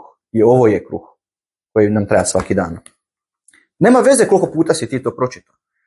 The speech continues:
Jel, bilo je <laughs> ljudi koji su mi rekli, „Pa šta ima veze, pa ja sam čitala jednom Bibliju, e,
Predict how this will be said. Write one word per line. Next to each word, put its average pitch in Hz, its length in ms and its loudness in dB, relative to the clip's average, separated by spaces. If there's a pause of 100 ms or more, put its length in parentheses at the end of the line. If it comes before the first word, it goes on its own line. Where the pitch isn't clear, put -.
(140)
Jel, 120 120 2
bilo 185 260 4
je - 180 0
<laughs> 139 80 -4
ljudi 165 200 2
koji 117 120 0
su 135 100 -8
mi 139 60 0
rekli, 165 240 -2
„Pa - 80 0 (400)
šta - 140 0
ima 247 140 4
veze, 247 240 4
pa 214 80 2
ja 247 140 2
sam 226 220 -2 (440)
čitala 202 440 2
jednom 208 360 2
Bibliju, 208 440 4 (320)
e, 156 180 4